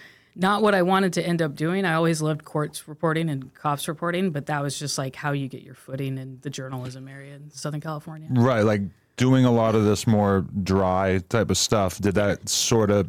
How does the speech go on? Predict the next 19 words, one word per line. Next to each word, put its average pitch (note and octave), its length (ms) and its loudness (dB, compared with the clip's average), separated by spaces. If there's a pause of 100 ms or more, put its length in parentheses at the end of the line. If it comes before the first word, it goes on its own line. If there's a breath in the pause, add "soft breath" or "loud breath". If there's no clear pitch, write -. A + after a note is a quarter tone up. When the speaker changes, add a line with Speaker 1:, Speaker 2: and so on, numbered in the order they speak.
(140)
Speaker 2:
push - 260 0
you G#2+ 100 4
in F#2+ 100 6
the G2+ 100 6
direction G2 580 2
of, G2+ 140 2
like, F#2+ 220 2
"Oh, F#2 320 2
I G2 100 -2
would F#2 160 4
eventually F2+ 480 2
like F2 220 2
to G2 80 0
be E2+ 240 4
reporting F2+ 480 2
on F2+ 100 2
stuff F2 280 -2
that's E2+ 220 -2
more E2+ 380 0